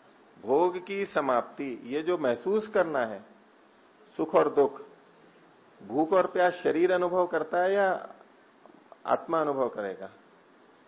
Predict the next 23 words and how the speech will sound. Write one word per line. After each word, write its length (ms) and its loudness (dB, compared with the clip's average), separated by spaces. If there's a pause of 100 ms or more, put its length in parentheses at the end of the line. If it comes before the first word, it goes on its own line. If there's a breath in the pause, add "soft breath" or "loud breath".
(200)
अनुभूति 460 0
तो 120 2
चेतन 360 0
को 100 -4
ही 80 -4
होगी 260 -4
ना, 120 -12 (1120)
ऐसा। 260 -12 (420)
लेकिन 420 -2 (220)
हाँ, 280 -6
ये 100 -8
प्रकट 400 0
शरीर 360 -2
में 120 -2
होती 320 -4
है 180 -10 (600 loud breath)
और 140 2
शरीर 440 0
में 200 2
भोजन 380 -2
का 160 -2
न 120 -4
होना 640 -2